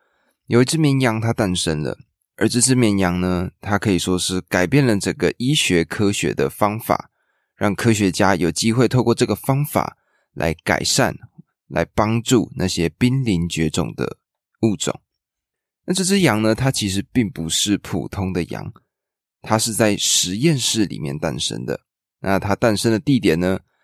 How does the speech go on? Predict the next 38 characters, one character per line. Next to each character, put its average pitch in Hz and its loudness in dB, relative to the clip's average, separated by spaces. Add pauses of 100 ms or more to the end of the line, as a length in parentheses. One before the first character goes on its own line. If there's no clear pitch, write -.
(140)
在 92 2
Ruslan 147 2 (120)
Institute 101 0
in 98 -2
Midlothian, 98 -2 (120)
Scotland， - -4 (460)
也 - -2
就 95 4
是 92 0
一 90 -2
个 82 2 (580)
苏 - 0
格 113 4
兰 76 -2
的 73 -2
实 - -4
验 95 4
室。 90 -4 (240)
实 - 0
验 185 6
人 139 4
员 104 4
呢， 107 -2
他 113 -2
们 98 0
用 107 2
了 85 2
另 156 2
外 143 2
一 120 0
只 113 2
绵 98 0
羊 92 0
的 95 0
乳 90 -6
腺 127 2
细 110 -2
胞， 92 0